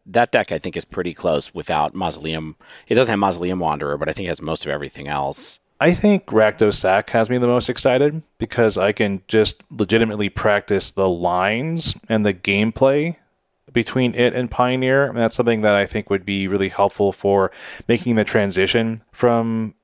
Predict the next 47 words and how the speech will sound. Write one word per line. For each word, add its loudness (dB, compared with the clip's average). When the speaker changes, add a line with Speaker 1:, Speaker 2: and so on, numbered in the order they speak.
Speaker 2:
digital 2
to 2
paper 2
with 2
that 2
deck, 0
because 0
I'm -4
hoping 2
that 0
one 2
of 0
these -2
days 2
I, 4
I'll 0
have 0
a -6
good 0
opportunity -4
to -4
play 2
that 2
deck 0
in -10
paper. 0
There's 0
a -2
lot 4
of 0
triggers. 2
There's -4
a 2
lot 6
of 0
things -6
to -8
think -6
about. 2
Uh, 0
I'm -2
also 2
hopeful 2
that 2
Rakdos 0
midrange -4
is -4